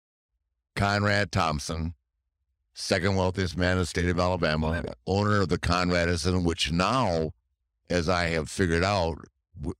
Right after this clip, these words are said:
w-, depending on where he is in, with, in life with individual women,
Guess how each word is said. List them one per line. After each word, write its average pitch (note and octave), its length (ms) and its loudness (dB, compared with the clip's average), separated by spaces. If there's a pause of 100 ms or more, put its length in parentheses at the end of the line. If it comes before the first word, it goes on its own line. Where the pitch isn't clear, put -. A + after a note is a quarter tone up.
w-, F2+ 140 -6
depending G2 480 0
on E2 160 -2
where F#2 200 2
he F2+ 180 2
is F2+ 240 -2 (500)
in, E2 240 -2
with, E2+ 320 0
in E2+ 220 -4
life E2 540 -2
with D#2 180 -6
individual E2+ 540 -4
women, G#2 400 -4